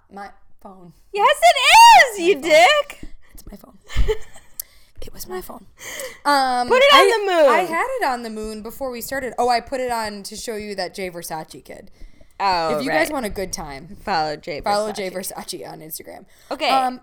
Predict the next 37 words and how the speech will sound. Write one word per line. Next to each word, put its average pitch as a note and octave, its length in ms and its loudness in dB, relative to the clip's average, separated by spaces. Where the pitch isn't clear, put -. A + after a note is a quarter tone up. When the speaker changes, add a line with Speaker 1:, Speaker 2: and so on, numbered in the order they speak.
Speaker 1:
okay, D4 320 -6
so C#4+ 240 -6
my C#4 260 -6
lead-in C#4 380 -10
question E3+ 560 -12
for - 220 -4
Speaker 2:
Woo. D#4+ 40 -6
Speaker 1:
you D4+ 240 -8
this F3 300 -10
week, D3 240 -16
Grace, D#3 400 -16
Speaker 2:
Hey. G#3+ 640 -6
Speaker 1:
is F#3 720 -4
if A#3 260 -6
you C4 380 -10
could - 560 -16
be F#3 480 -16
one G3 760 -10
villain. A#3 640 -8
Well, C4 300 -4
I B3+ 80 -10
don't C#4+ 100 -8
wanna D4 120 -10
say, A#3+ 140 -10
v-, D#3 60 -16
yeah, C4 320 -8
I E4 120 -6
would F#4 100 -8
say F#4 140 -8
villain F3+ 420 -10
is E3+ 120 -12
the A#3 60 -8
Speaker 2:
One B3 120 -6
Speaker 1:
right D#3 80 -10
Speaker 2:
bad G3 240 0
Speaker 1:
word. F3+ 80 -6
Speaker 2:
guy. D#3 260 -6